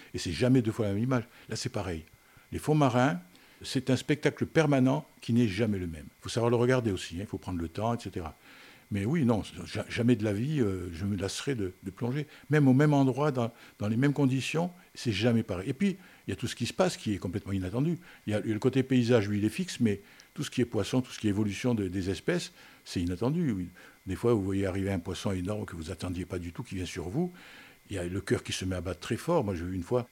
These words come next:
euh, j'étais, j'étais sur le fond, j'ai vu arriver un, un énorme thon qui devait faire dans les deux cent cinquante kilos. C'est un, carrément un petit sous-marin de poche. Et,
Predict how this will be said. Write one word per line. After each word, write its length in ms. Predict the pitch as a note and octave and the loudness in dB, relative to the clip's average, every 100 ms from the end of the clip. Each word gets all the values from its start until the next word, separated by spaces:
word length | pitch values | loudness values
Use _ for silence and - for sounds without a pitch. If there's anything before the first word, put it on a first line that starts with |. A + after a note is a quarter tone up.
| - | -10
euh, 160 | G2+ | -8
j'étais, 340 | F2+ G#2 - G2+ | -6 -6 -6 -8
j'étais 280 | F2 G2 A#2 | -6 -8 -6
sur 160 | A2+ | -4
le 80 | G2+ | -4
fond, 180 | - D3+ | -2 -2
j'ai 80 | A2 | 0
vu 100 | F#2+ | -2
arriver 240 | G2+ A2+ | -2 -2
un, 200 | G#2 F#2+ | -2 -2
un 100 | F#2+ | 2
énorme 380 | B2 E3 C3+ G#2+ | 4 4 4 2
thon 320 | - D3 E3 - - | 2 0 0 -6 -14
qui 140 | - | -8
devait 180 | G2 F#2+ | -4 -4
faire 180 | F#2 G#2+ | -2 -4
dans 140 | F#2 | -2
les 120 | F2 F2 | -2 -2
deux 120 | A#2+ | 0
cent 140 | C3 | 0
cinquante 340 | - A#2 G#2+ G#2 | -2 -2 -4 -6
kilos. 300 | F#2 B2 F3 _ | -4 -6 -6 _
C'est 160 | - - | -16 -12
un, 500 | E2 D#2 D#2 D#2 D#2 - | -12 -12 -14 -14 -14 -10
carrément 300 | F2 F#2 G2+ | -6 -4 -2
un 100 | F#2 | -4
petit 140 | G2+ | -6
sous-marin 400 | - F2 D#2+ F2 | -6 -4 -4 -2
de 100 | E2 | -4
poche. 340 | E2+ E3 - - - - - - - - - | -2 -4 -4 -16 -18 -14 -14 -16 -20 -18 -6
Et, 720 | G#2+ G#2+ G#2+ G2+ G2 F#2+ F#2+ | 0 2 2 2 0 -4 -8